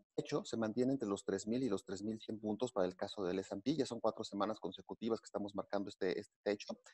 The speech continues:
mientras que el piso se mantiene entre los dos mil ochocientos y los dos mil setecientos treinta puntos. Para esta semana, pues como ya habíamos dicho, la tensión entre Estados Unidos y China va a seguir siendo un tema,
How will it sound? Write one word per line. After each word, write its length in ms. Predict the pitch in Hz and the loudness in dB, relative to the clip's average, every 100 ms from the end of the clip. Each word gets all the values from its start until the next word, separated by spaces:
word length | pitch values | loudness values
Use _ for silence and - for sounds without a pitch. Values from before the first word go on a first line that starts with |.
| - - - | -20 -20 6
mientras 320 | 143 139 143 | 8 8 6
que 80 | 147 | 2
el 80 | |
piso 220 | 135 165 165 | 0 0 2
se 120 | 139 | 2
mantiene 480 | 120 120 139 147 - | 2 4 6 6 6
entre 300 | 104 104 107 | 2 2 4
los 160 | 101 98 | 4 4
dos 140 | 101 | 2
mil 160 | 120 139 | 2 2
ochocientos 640 | 135 - 147 156 156 151 | 0 -6 -6 0 -2 -2
y 60 | - | -2
los 160 | 107 | 0
dos 160 | 101 104 | 0 -2
mil 100 | 117 | -4
setecientos 600 | - - 101 92 92 101 | -6 -12 -6 -6 -6 -8
treinta 320 | - 80 - | -6 -4 -4
puntos. 500 | - 139 135 - - - _ _ _ _ | 0 2 2 0 -16 -20 _ _ _ _
Para 160 | 143 202 | 12 12
esta 160 | 208 | 8
semana, 400 | 185 170 165 180 | 4 4 6 6
pues 100 | - | 2
como 220 | - 120 | 0 2
ya 80 | 117 | 4
habíamos 300 | 139 139 127 | 4 4 4
dicho, 220 | 143 151 | 0 2
la 120 | 147 113 | 0 2
tensión 320 | 101 - 117 | 0 0 -2
entre 160 | 110 | 0
Estados 320 | 104 - 113 113 | -2 4 2 4
Unidos 240 | 110 110 | 0 0
y 80 | 101 | -2
China 240 | - 120 | -2 0
va 80 | 113 | 2
a 20 | |
seguir 240 | 110 107 107 | 2 0 2
siendo 240 | 110 101 | 0 -2
un 100 | 101 | 2
tema, 380 | 135 147 - | 4 6 4